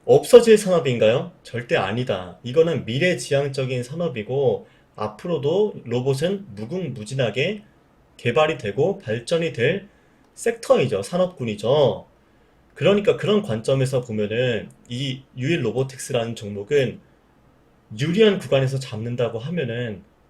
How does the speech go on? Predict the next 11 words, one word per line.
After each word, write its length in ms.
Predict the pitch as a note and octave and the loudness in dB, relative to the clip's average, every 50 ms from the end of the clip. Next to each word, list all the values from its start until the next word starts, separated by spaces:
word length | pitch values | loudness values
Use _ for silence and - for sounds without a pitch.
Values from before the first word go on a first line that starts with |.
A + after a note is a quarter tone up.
| _ | _
어, 220 | - - F#2 F2+ F2 | -12 -12 -10 -10 -12
중장기적으로 920 | - - C#3+ D#3+ E3+ G#3 A3 G#3+ G3+ G3+ G3+ - F3 D#3+ D#3 D3 D3 D3+ D3+ | -8 -6 -4 -2 0 2 2 2 2 0 0 -2 -2 -2 -2 -2 -2 -2 -2
끌고 320 | - B3 C#4 A#3+ C#4 C#4+ C#4 | -2 -4 -4 -2 -4 -6 -6
가봐도 400 | - - - G#2 G2+ - A#2+ - | -6 -8 -6 -6 -4 -6 -6 -10
되겠죠. 500 | - - G2 G2 - - - G2 F#2 - _ _ - | -10 -14 -14 -14 -14 -14 -16 -16 -16 -16 _ _ -4
왜? 280 | A2+ D3 G3 A#3+ - - A2+ G2 | -2 -2 -2 -2 -6 -12 -10 -8
얘는 440 | G2 - C3+ E3 F3 C#3+ A2 - - _ _ _ _ _ _ _ _ _ _ _ _ _ _ _ _ _ _ _ | -6 -4 -4 -4 -4 -6 -6 -10 -12 _ _ _ _ _ _ _ _ _ _ _ _ _ _ _ _ _ _ _
신규 460 | - - - A#3+ B3 B3 B3 C4 B3 | -14 -4 0 0 0 0 0 -2 -2
상장 380 | G#3+ G#3+ A3+ A3 G#3+ A3 G#3 F3+ | 0 0 -2 0 0 -2 -4 -4
섹터이기도 600 | G#3 G#3 - - G3 F#3+ F3 D3+ C#3+ C3 C3 B2+ | -4 -8 -8 -6 -4 -4 -2 -2 -2 -2 -2 -2
하면서 760 | B2+ D#3+ F#3 F3 C#3+ A#2+ A2 - C#3 C#3 B2+ G#2+ F#2 - | -2 -2 -2 -2 -2 -2 -4 -4 -2 -2 -2 -2 -4 -6